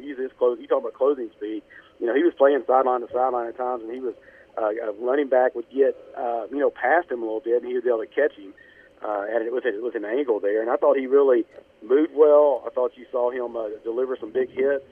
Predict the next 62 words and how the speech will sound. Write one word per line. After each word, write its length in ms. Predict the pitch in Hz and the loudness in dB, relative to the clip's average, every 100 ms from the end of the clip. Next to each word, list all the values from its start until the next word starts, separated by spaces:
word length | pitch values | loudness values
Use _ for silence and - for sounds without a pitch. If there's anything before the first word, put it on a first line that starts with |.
| - | -14
Uh, 120 | 113 | -12
you 140 | 104 113 | -12 -2
saw, 280 | 123 117 120 120 | 2 4 2 -2
you 80 | |
know, 100 | 120 107 | -2 2
really 340 | 123 123 113 - - | 6 6 4 -4 -6
what 100 | 123 | -2
I 40 | 123 | 0
thought 200 | 127 143 | 4 2
should 80 | - | 2
have 80 | 117 | -2
been 100 | 117 | -2
a 60 | 107 | -2
forced 260 | 117 117 - | -2 -2 0
fumble 360 | 127 127 117 - - - - | 0 4 4 2 -10 -20 -12
on 100 | 107 | -6
that 120 | 104 98 | -4 -2
one 200 | 123 123 | -2 0
play 320 | 113 113 110 | 2 4 4
where, 280 | 107 110 104 | 0 -2 -2
uh, 60 | 95 | -2
Sean 260 | 120 117 110 | -2 0 2
Lee 120 | 120 | 4
had 120 | 110 | 4
wrapped 280 | 110 107 - | 0 -2 -4
the, 120 | 104 110 | -8 -6
you 140 | 110 | -6
know, 140 | 104 | -4
the, 80 | 98 - - | -6 -10 -8
the 200 | 101 92 | -6 -4
Giant 260 | 104 107 104 | -4 -4 0
player 320 | 107 104 101 | 2 2 2
up. 200 | 113 110 | 2 0
And 100 | 101 | -2
I 80 | 107 | -2
think, 280 | 127 127 117 - - - - | 2 2 0 -8 -20 -20 -8
I 100 | 123 | -2
think 240 | 180 196 | 4 4
he 120 | - 165 | 4 0
can 220 | 143 117 | 0 2
help 340 | 147 147 143 | 4 6 4
this 100 | 127 - | -4 -8
team 140 | 139 | -6
a 60 | 117 | -2
lot 340 | 117 127 123 | 0 0 0
if 80 | 110 | -4
he 80 | 135 | -10
can 120 | 131 117 | -12 -14
continue 380 | - - 127 | -14 -10 -8
to 60 | 107 | -8
play 240 | - 120 117 | -2 2 2
at 80 | |
that 200 | 110 101 101 | 2 -4 -2
level. 280 | 117 98 | -2 -2
Now, 140 | 101 117 | -6 -4
it's 100 | 117 | -4
gonna 120 | 143 | 0
be 40 | 151 | 0
interesting 300 | - 131 117 | -2 -8 -8
to 60 | - | -2
see 180 | 156 139 | 0 0
'cause 160 | 120 | -4